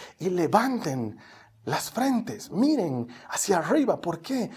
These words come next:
Porque el día de salvación ha llegado. Es algo bueno, es algo que no deberíamos temer, pero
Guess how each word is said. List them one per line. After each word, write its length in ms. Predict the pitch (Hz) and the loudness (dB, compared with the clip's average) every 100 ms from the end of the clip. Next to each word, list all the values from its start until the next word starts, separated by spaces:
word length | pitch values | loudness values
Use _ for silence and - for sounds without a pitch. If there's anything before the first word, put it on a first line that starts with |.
| - | -16
Porque 260 | - 196 - | -14 -10 -4
el 160 | 196 170 | -4 -2
día 280 | 240 240 | -4 -4
de 100 | 190 | -6
salvación 680 | 170 180 175 151 - 226 233 - | -6 -4 -4 -4 -6 -6 -8 -8
ha 340 | 202 240 240 - - - - | -6 -6 -6 -12 -20 -20 -2
llegado. 400 | 165 190 254 233 | 0 2 2 2
Es 160 | 226 - | 0 2
algo 300 | 302 269 170 | 2 4 4
bueno, 560 | 135 147 247 214 123 - - - | 4 2 4 4 2 -4 -16 -6
es 120 | 185 | 2
algo 160 | 302 403 | 4 6
que 120 | 240 | 4
no 120 | 202 | 2
deberíamos 540 | 220 202 190 196 202 - | 4 4 2 0 -2 -2
temer, 400 | 156 180 202 - | -2 0 -2 2
pero 460 | 349 403 202 208 | 4 6 6 4